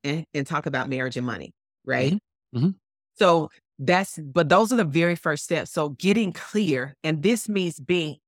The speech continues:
Speaker 1: honest,
Speaker 2: Mm-hmm.
Speaker 1: right, about what really drives you, what brings you alive, what gives you that passion. We hear this often, "What would you do if you were never paid for it?"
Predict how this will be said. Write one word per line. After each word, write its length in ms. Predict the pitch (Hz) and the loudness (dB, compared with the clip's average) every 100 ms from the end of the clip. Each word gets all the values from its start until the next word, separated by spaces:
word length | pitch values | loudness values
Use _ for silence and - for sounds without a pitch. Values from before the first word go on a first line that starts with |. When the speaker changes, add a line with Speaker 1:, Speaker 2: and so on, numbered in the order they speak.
| _ | _
Speaker 1:
honest, 720 | 165 175 190 120 76 - - - _ _ - | -4 -2 -2 -6 -10 -16 -18 -20 _ _ -10
Speaker 2:
Mm-hmm. 120 | 98 | -2
Speaker 1:
right, 320 | 143 151 170 - | 2 2 0 -2
about 480 | 156 139 156 156 - | -2 2 2 2 -2
what 360 | 135 147 185 - | -2 2 2 2
really 560 | 139 135 165 170 151 | -4 0 2 2 -2
drives 720 | 135 - 139 139 143 139 127 - | -6 -8 -2 2 2 0 -2 -10
you, 220 | 101 - - _ _ _ | -12 -14 -18 _ _ _
what 420 | 131 175 185 156 - | 2 4 4 0 -4
brings 420 | 143 180 208 165 | 2 4 4 2
you 120 | 175 | 0
alive, 520 | 156 143 131 131 131 127 | 0 2 2 2 -2 -6
what 300 | 127 151 147 | -2 -2 -2
gives 300 | - 175 175 | 0 0 0
you 60 | 208 | -4
that 220 | 180 139 | -6 -6
passion. 640 | - 139 131 - 135 131 131 _ _ _ | -6 -6 -6 -8 -8 -8 -12 _ _ _
We 200 | 165 202 | -2 0
hear 240 | 180 202 | 2 0
this 200 | 185 175 - | 0 -4 -2
often, 460 | 160 160 156 143 139 | -2 0 -2 -4 2
"What 160 | 165 | 2
would 120 | 185 175 | 2 -2
you 100 | 170 | -2
do 180 | 156 | -2
if 120 | 151 147 | -6 -10
you 80 | 139 | -16
were 80 | 139 | -12
never 220 | 131 127 | -10 -10
paid 340 | - 135 214 | -6 -4 -6
for 200 | - 95 | -8 -8
it?" 140 | - | -8